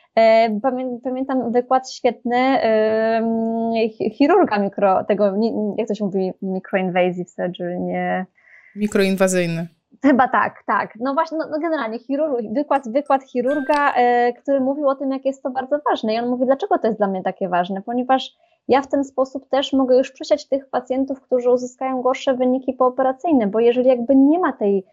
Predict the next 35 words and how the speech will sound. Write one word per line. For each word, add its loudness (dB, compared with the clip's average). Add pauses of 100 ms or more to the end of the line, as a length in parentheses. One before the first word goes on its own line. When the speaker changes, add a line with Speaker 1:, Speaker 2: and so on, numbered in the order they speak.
(240)
Speaker 1:
relacji, 2
nie 0
ma 0
tego 0
zauważenia -2
tych -8
potrzeb -4
pacjenta, -6
to -10
wtedy -4
bardzo 0
często -6
możemy 0
też -2 (420)
tą 4
operację 2 (140)
wykonać -4
w -16
sposób -6
zbyt 0
szybki, -6
nie 0
przygotowując -2
odpowiednio -4
tego 2
pacjenta, -2
on -4
będzie -2
mieć -4
dłuższą -2
hospitalizację, 0
większe -4
zużycie 0
leków -2
przeciwbólowych". 0